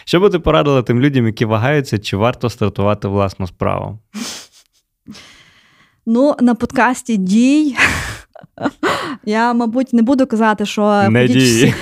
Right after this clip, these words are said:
Speaker 2: ходіть всі до мене на роботу, немає чого почи-, <laughs> починати власну справу. Е, я вважаю, що якщо появляються думки,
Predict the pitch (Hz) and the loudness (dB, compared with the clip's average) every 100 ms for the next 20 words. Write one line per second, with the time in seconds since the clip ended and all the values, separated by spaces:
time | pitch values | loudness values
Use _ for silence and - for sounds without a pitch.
0 | - - 156 254 254 - 240 247 240 233 | 0 2 4 4 4 2 6 6 6 4
1 | 233 226 240 277 277 240 233 240 247 226 | 4 4 4 2 2 2 4 4 4 2
2 | - 233 285 285 262 220 - - - 233 | 4 4 6 4 2 -2 -4 -4 -2 2
3 | 247 269 247 254 247 247 233 233 220 - | 4 4 4 2 2 0 0 -2 -8 -2
4 | 254 277 247 226 - - - _ 202 208 | 0 0 -2 -8 -16 -20 -20 _ -4 0
5 | 208 214 214 208 _ _ _ - _ _ | 0 0 -4 -8 _ _ _ -20 _ _
6 | _ _ _ _ _ _ _ _ _ _ | _ _ _ _ _ _ _ _ _ _
7 | _ - 247 320 311 254 240 220 202 - | _ -2 2 4 4 4 2 2 0 0
8 | 220 220 220 - - _ _ _ _ - | 2 4 2 0 -6 _ _ _ _ 0
9 | 233 - - 285 247 - - _ - 240 | 2 2 2 4 4 4 -2 _ 0 4
10 | 240 247 247 226 208 214 226 220 - 247 | 4 6 4 4 2 0 2 2 2 2
11 | 294 | 2